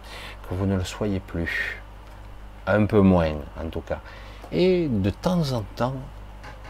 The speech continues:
vous voyez, je donne cette, ce petit truc. Lorsque j'étais enfant, j'ai,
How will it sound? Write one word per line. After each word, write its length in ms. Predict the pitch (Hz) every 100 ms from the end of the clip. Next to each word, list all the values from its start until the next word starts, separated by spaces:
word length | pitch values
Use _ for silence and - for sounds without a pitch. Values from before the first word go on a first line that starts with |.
| - - - -
vous 60 |
voyez, 300 | 107 143 170 135 - - - - - - - - - - - - -
je 60 | 107
donne 220 | 107 107
cette, 340 | 101 95 - 92 82 - -
ce 160 | -
petit 300 | 92 - 98
truc. 440 | 92 - 127 - - - - - -
Lorsque 300 | 92 - 110
j'étais 380 | 95 104 - 127
enfant, 640 | 104 82 85 - 131 131
j'ai, 360 | 104 90 85 85